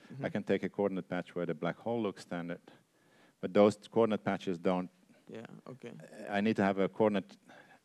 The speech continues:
Speaker 2: transition function between the two.
Speaker 1: Yeah, yeah.
Speaker 2: And where I put the transition function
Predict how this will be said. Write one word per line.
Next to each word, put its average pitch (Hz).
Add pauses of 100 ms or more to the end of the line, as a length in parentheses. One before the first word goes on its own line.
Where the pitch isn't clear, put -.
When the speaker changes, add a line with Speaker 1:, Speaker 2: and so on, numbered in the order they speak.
(200)
Speaker 2:
transition 107
function 82
between -
the -
two. -
Speaker 1:
Yeah, 117 (240)
yeah. 117
Speaker 2:
And 101
where 139
I 117
put -
the -
transition 92
function -